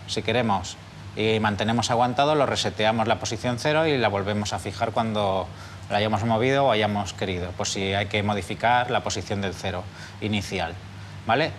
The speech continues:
Editar el final, ¿vale? Es como si fuera el parámetro de longitud del Controller One. Es decir, le podemos dar un nuevo, eh, le podemos dar más recorrido máximo o menos recorrido a los ejes,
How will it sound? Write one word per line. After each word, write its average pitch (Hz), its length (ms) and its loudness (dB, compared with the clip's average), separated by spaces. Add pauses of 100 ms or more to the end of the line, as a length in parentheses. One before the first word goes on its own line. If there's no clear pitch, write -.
(300)
Editar 123 380 2
el 151 140 2
final, 170 480 4 (100)
¿vale? 131 320 2
Es 127 100 -2
como 139 280 2
si 131 100 -2
fuera 135 540 4
el 120 80 -2
parámetro 127 400 2
de 127 80 4
longitud 117 440 -2
del 113 160 0
Controller 113 460 2
One. 92 300 0 (480)
Es 117 100 2
decir, 120 300 0
le 101 80 2
podemos 117 440 2
dar 160 400 4 (440)
un 123 220 2
nuevo, 139 480 4 (280)
eh, 113 340 4
le 110 100 0
podemos 120 380 2
dar 117 160 4 (280)
más 123 180 4
recorrido 127 500 2
máximo 156 540 2
o 135 40 4
menos 127 280 2
recorrido 143 640 4 (560)
a 107 260 6
los 101 200 0
ejes, 92 480 -4